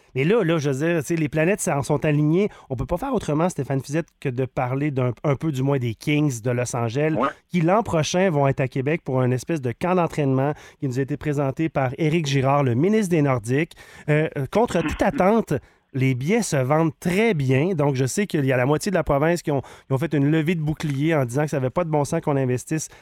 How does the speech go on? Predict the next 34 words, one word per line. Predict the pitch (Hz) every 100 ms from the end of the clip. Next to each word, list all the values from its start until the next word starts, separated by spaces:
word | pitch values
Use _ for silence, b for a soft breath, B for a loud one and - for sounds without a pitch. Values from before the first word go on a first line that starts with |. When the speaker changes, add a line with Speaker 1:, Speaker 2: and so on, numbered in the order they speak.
| B
Speaker 1:
cinq | _ 170 170
millions | 160 143 147 156
pour | -
la | 131 131
venue | 139 156 170
d'un | 151 135
club, | 123 160 151 160 165 135 B B _
euh, | 123 120
de, | 117 127
de | 123
milliardaires | 127 147 170 160 135 135 139 147 165 151
dans, | 123 131 135 151
euh, | 135 120 123
le | 120 120
centre | - 143
Vidéotron. | 131 127 123 - 139 185 B B -
En | 139
plus, | 170
c'est | 180 147
même | 156 160
pas | 180
des | 151
matchs | 147 143
qui | - -
comptent. | 151 170 226 - B -
Mais | 131
visiblement, | 160 349 233 156 208 262 143 107
les | 127 135
gens | 175
de | 220
Québec | 143 131 185 - -
répondent | 117 131 143 190 196
à |
l'appel. | 135 113 151 180 180